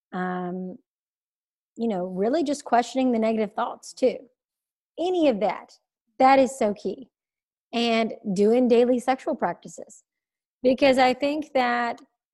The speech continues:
really that's the stuff that people can use to help them surrender and go day to day,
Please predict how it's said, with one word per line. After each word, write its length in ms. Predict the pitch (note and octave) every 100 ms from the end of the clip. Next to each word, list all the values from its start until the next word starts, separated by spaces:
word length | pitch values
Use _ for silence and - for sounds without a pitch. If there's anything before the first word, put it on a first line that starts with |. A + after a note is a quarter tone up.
| _ _ _ _ -
really 360 | G3 B3 C#4+ C4
that's 560 | F#3+ G#3 A3 B3+ B3 -
the 100 | A3+
stuff 440 | - A3+ G#3 G3+ -
that 200 | G3 -
people 600 | A3 G#3+ G3 G3 G3+ - _ _ _ _ _ _ -
can 200 | G#3 G3+
use 500 | G#3 B3 D4 D4+ -
to 100 | G#3+
help 540 | F#3+ - A3 A#3 A#3 -
them 420 | G3+ G3+ G3 A3+ _ _ _ -
surrender 840 | - G3+ F#3+ G3 A#3+ D#4+ D#4+ D#4+ -
and 260 | G#3+ F#3+ -
go 260 | G#3+ G#3+
day 240 | G3+ F#3+ F#3
to 80 |
day, 240 | E3+ -